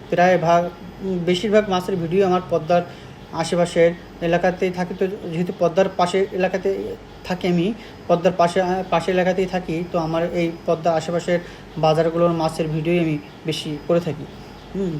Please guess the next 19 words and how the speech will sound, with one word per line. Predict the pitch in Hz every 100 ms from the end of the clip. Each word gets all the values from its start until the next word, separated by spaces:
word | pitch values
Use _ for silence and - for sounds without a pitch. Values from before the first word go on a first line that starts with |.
| -
তো, | 175 170 170
আহ, | 160 - - 185 180 175
এই | 170 170 175
যে | 165 165
দেখুন | 160 151 160 160 165
ইলিশ | 160 -
মাছ, | 147 147
আহ, | - - - - 165 156 165 175
অনেক | 185 190
সুন্দর | 196 196
সুন্দর | 190 185 151
মাছ, | 143 143
অনেক | 208 285
সুন্দর | 302 254 180
মাছ। | 156 - 165
আসলে | 165 175 220
মাছ | 175 196 185 -
তো | 180 165 165 165
মাছই, | 156 147 -